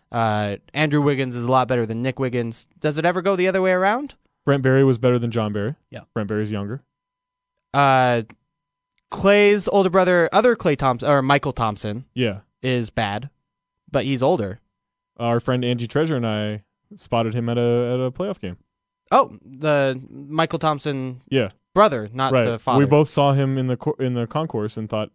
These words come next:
Speaker 2: "That guy looks a lot like Klay Thompson."
Speaker 1: Does, uh,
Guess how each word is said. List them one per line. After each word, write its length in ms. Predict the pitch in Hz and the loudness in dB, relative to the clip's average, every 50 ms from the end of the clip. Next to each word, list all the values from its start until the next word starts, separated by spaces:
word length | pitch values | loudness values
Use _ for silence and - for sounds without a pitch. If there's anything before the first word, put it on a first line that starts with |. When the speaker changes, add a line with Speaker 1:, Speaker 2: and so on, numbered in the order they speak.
| - | -10
Speaker 2:
"That 140 | - 147 180 | -8 -8 -6
guy 100 | 170 135 | -4 -4
looks 180 | 123 120 110 - | -4 -4 -4 -6
a 60 | 113 | -6
lot 200 | 107 113 117 98 | -4 -4 -4 -4
like 120 | 127 120 | -6 -6
Klay 160 | - - 123 120 | -4 -4 -6 -4
Thompson." 420 | - 139 151 143 - 95 98 107 _ _ _ _ _ _ _ _ _ _ _ _ _ _ _ _ _ _ _ _ _ | -4 -4 -6 -6 -8 -12 -14 -14 _ _ _ _ _ _ _ _ _ _ _ _ _ _ _ _ _ _ _ _ _
Speaker 1:
Does, 220 | - 151 156 143 143 | 0 2 2 4 4
uh, 300 | 156 151 147 143 143 | 4 6 6 6 6